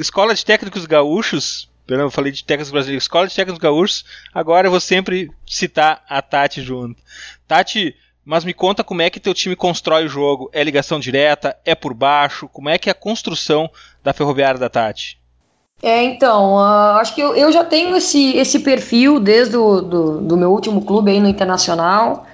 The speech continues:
Speaker 2: E quando eu cheguei na Ferroviária, uma das características que, que me trouxe aqui é exatamente a metodologia de, de pensamento do clube.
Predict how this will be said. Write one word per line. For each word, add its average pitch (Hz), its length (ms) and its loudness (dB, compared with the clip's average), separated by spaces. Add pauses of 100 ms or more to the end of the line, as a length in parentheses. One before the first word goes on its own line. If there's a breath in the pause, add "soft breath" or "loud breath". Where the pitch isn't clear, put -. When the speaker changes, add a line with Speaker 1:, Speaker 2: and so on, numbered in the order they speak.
(360 loud breath)
Speaker 2:
E 214 480 4
quando 262 140 2
eu 330 60 4
cheguei 269 260 2
na 294 100 2
Ferroviária, 240 800 2
uma 262 160 -2
das 269 160 -4
características 240 800 0
que, 208 260 0
que 208 160 -2
me 208 140 4
trouxe 214 380 2
aqui 233 280 2
é 254 40 6
exatamente 247 580 0
a 226 320 2
metodologia 233 880 2
de, 220 440 2 (280 loud breath)
de 233 140 2
pensamento 277 720 0
do - 180 0
clube. 208 560 0